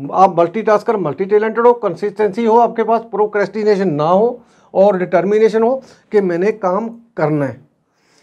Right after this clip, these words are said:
तो यदि आप काम कर लोगे तो बढ़िया, बहुत अच्छा, इसमें आपको कामयाबी मिल जाएगी। आज के लिए इतना ही। वीडियो अच्छी लगे लाइक शेयर कर देना और इस पर चर्चा कर लेना। आपका सवाल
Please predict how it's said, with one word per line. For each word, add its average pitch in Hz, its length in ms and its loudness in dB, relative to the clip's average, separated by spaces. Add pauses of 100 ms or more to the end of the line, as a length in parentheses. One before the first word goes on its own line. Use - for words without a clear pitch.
(160)
तो 160 60 -4
यदि 170 260 2
आप 214 180 0
काम 190 220 0
कर 180 160 -4
लोगे 214 280 0
तो 196 160 -10
बढ़िया, 160 380 -6 (420)
बहुत 180 220 0
अच्छा, 202 240 -4 (160)
इसमें 165 280 -4
आपको 170 280 0
कामयाबी 165 400 -4
मिल 160 160 -2
जाएगी। 170 240 -4 (260)
आज 147 160 0
के 214 120 2
लिए 190 120 2
इतना 160 200 -6
ही। 220 60 -12 (480)
वीडियो 226 220 2
अच्छी 277 180 0
लगे 247 220 4
लाइक 202 280 2
शेयर 220 200 2
कर 214 140 -2
देना 214 220 -6 (100)
और 190 180 0
इस 190 100 -6
पर 180 120 -4
चर्चा 180 360 -6
कर 190 140 -2
लेना। 190 240 0 (1200)
आपका 175 400 2
सवाल 233 280 0